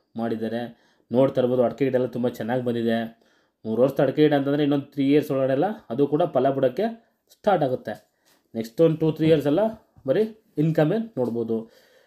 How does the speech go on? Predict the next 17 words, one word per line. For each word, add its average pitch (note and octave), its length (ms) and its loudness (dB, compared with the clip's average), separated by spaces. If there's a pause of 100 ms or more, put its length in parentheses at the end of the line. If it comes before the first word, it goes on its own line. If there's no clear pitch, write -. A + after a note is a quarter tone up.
(280)
ಟೂ G3 120 6
ಹೌಸ್ F3 320 4
ಇದೆ, D3 460 2
ಒಂದು C#3 160 -6
ಶೆಡ್ C3+ 280 -4
ಇದೆ, C3+ 140 2
ಅದನ್ನ B2 160 0
ತೋರಿಸ್ಕೊಡ್ತೀನಿ C#3 480 -2
ಮುಂದೆ A#2+ 240 -2
ನಿಮಗೆ. A2+ 480 -4 (800)
ಒಂದು A#2 160 -2
ಓನರ್ C#3+ 260 4
ಹೌಸು E3+ 360 0
ಮತ್ತು D3+ 160 -2
ಒಂದು C3+ 240 0
ಲೇಬರ್ C3 320 4
ಹೌಸು, C3 400 -2